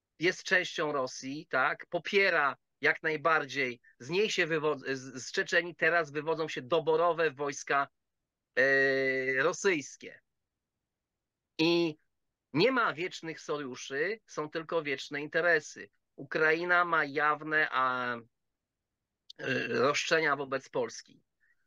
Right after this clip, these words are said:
E, pluje na groby naszych pomordowanych. Cały czas podkreślam, że, e, za kilka lat, może nawet nie za dziesięć, może mniej niż dekadę,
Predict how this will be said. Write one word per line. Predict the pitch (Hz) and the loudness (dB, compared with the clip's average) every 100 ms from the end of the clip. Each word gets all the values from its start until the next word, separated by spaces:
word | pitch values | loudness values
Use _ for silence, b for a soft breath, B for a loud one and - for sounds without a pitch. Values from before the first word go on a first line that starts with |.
| _ _ _ - | _ _ _ 0
E, | 123 123 120 120 117 113 113 107 - _ _ _ _ - | 2 4 6 6 6 2 0 -6 -18 _ _ _ _ 0
pluje | 185 190 185 | 2 4 4
na | 175 165 | 4 2
groby | 156 170 156 160 | 2 2 2 0
naszych | 147 147 - 139 - - | 0 -2 -4 -6 -8 -12
pomordowanych. | 135 135 131 123 123 117 104 - _ 156 | -8 -4 -4 -2 -4 -6 -12 -18 _ 0
Cały | - 190 202 | 6 6 6
czas | 196 | 2
podkreślam, | - 196 196 180 - 127 127 | 0 2 6 6 6 4 4
że, | 147 143 147 131 | 6 8 8 8
e, | 139 143 147 147 | 6 8 6 4
za | 135 156 | 2 0
kilka | - 202 226 226 214 | 2 2 4 4 6
lat, | 165 156 165 139 | 6 6 2 -4
może | 139 151 165 170 | -4 -2 2 2
nawet | 170 175 190 214 202 | 2 6 6 6 4
nie | 180 | 2
za | 165 143 | 4 4
dziesięć, | 151 151 156 | 4 2 -2
może | 147 143 135 | 2 4 6
mniej | 151 151 | 8 8
niż | 147 127 | 6 2
dekadę, | 131 143 143 143 151 | 2 6 6 8 6